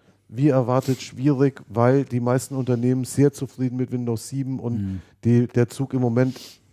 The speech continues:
Speaker 1: im Mittelstand gerade noch voll auf Windows sieben geht.
Speaker 2: Mhm, mhm.
Speaker 1: Jetzt ko-, konkrete Abverkaufszahlen habe ich leider
Speaker 2: Ja,
Speaker 1: nicht.
Speaker 2: ist ja klar.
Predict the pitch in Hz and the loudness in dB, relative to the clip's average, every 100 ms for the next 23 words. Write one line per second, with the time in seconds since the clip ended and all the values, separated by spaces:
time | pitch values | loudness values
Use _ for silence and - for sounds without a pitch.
0 | - 123 127 147 120 131 123 - 117 117 | -4 0 0 -2 -2 0 0 2 2 2
1 | 120 - 120 113 - 110 107 107 98 95 | -2 -2 -2 -2 -2 -4 -4 -6 -8 -6
2 | 101 101 98 101 _ 107 98 104 101 87 | -4 -4 -4 -8 _ -6 -4 -6 -8 -10
3 | _ _ _ _ _ _ _ _ _ _ | _ _ _ _ _ _ _ _ _ _
4 | _ _ - _ _ - 120 - - 123 | _ _ -20 _ _ -4 -2 -2 -2 -2
5 | 117 120 - 113 - 127 117 113 - 117 | 0 -2 0 0 -2 -4 -4 -6 -2 0
6 | 113 104 107 113 110 117 156 185 123 110 | 0 -2 2 2 4 4 4 4 0 0
7 | 98 | -2